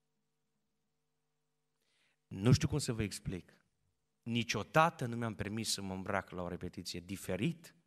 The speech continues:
ca și calitate, față de cum mă îmbrăcam marți seara, miercuri, joi, când erau programe, unde mergeam. Că nu întotdeauna purtam cravată, asta e altă problemă, da? Nu despre asta e vorba. Dar înțelegeți-mă ce vă spun.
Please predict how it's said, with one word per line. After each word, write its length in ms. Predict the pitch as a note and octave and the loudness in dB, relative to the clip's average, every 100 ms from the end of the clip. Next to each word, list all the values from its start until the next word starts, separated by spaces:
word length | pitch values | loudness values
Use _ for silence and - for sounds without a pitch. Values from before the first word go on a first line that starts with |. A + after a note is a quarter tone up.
| _ | _
ca 120 | - | -10
și 160 | F2+ - | -6 -6
calitate, 760 | - F2 F2 - F2 - - C3 _ _ _ _ _ _ _ _ _ _ _ _ _ - | -6 -6 -6 -8 -10 -10 -12 -12 _ _ _ _ _ _ _ _ _ _ _ _ _ -10
față 220 | - F#2+ | -8 -8
de 80 | F#2+ | -8
cum 140 | G#2+ | -6
mă 120 | A2 | -6
îmbrăcam 680 | G#2 - - F#2 F2+ G2 G2 | -6 -10 -10 -8 -4 -4 -4
marți 280 | G2 G2 F#2 | -4 -4 -4
seara, 420 | - G#2+ F#2 F2+ F2+ F2 | -4 -4 -4 -8 -12 -16
miercuri, 580 | - G#2 G#2+ - F#2+ F#2 | -12 -8 -8 -8 -10 -8
joi, 340 | F#2 G2+ G2 | -4 -4 -6
când 160 | - F#2+ | -8 -8
erau 140 | F#2 | -6
programe, 520 | - F#2+ F#2 F#2 F2+ - | -6 -6 -8 -8 -10 -6
unde 200 | G2 F2+ | -4 -4
mergeam. 480 | F2+ F2 F2+ F2 - - - _ _ - - - - - | -6 -10 -10 -12 -18 -20 -20 _ _ -20 -20 -20 -20 0
Că 100 | - | 4
nu 80 | C#3+ | 6
întotdeauna 480 | F3 E3+ D3+ E3 D#3 | 4 4 6 8 6
purtam 340 | C3+ C3 D#3 | 4 4 4
cravată, 400 | C#3 C3+ F3 E3 | 6 6 6 6
asta 140 | F#3 A#3+ | 4 6
e 40 | |
altă 240 | D#3 B2 | 4 4
problemă, 520 | A#2 A2 G2 G2+ F2+ E2+ | -2 -2 -2 -2 -2 -4
da? 260 | F#2 C3 - - - | -2 -4 -6 -12 0
Nu 80 | E3+ | 6
despre 280 | C#3+ - | 6 6
asta 220 | A#2+ G#2+ A2 | 4 4 0
e 60 | |
vorba. 420 | F#2 G2 F2 C#3+ - - - - | 0 0 -2 -6 -20 -20 -10 4
Dar 160 | C3+ | 4
înțelegeți-mă 640 | B2+ B2 C#3 F#3+ - D3+ | 6 6 6 6 4 0
ce 120 | A2+ G2 | -2 -4
vă 120 | F2+ | -4
spun. 580 | - - F#2 E2+ F2 | -6 -6 -10 -10 -14